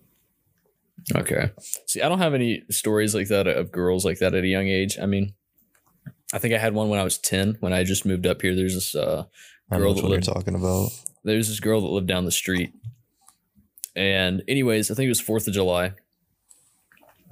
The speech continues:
Speaker 1: And we were blowing off fireworks. And I remember that, uh,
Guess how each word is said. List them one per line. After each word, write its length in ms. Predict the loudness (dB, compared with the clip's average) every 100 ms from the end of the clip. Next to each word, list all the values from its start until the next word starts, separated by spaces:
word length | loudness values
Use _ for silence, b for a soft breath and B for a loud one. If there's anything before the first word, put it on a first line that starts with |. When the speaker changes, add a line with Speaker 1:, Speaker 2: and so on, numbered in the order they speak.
| -18 -8
Speaker 1:
And 240 | -2 0 0
we 80 |
were 80 | 0
blowing 300 | 0 0 0
off 120 | -2
fireworks. 680 | -2 0 2 0 -4 -4 -8 -8 _ _ _ _ _ _ b b b b _
And 560 | 0 2 2 2 2 -2 -2
I 60 | 0
remember 800 | 2 2 2 2 2 0 -2 b b b b -4
that, 400 | 0 2 0 -6 -6 0
uh, 500 | 2 2 2 0